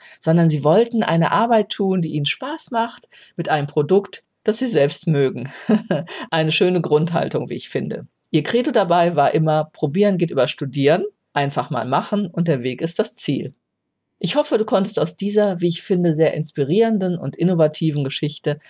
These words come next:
einiges an Impulsen für dein Business wie auch für dein Leben an sich mitnehmen.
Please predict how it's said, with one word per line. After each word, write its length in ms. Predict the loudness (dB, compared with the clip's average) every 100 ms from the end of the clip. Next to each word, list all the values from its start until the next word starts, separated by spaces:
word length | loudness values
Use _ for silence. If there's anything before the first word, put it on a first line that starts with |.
| -20 _
einiges 460 | 0 2 2 0 -2
an 120 | -6
Impulsen 680 | -6 -2 2 4 2 -4 -4 _
für 180 | -4 0
dein 220 | 2 2
Business 560 | 2 2 2 0 -2 -6 _
wie 220 | -2 2 2
auch 160 | 0
für 140 | -2 0
dein 160 | 0
Leben 320 | 2 0 0
an 200 | -2 -4
sich 260 | -4 -6 -2
mitnehmen. 480 | -4 -2 -2 -2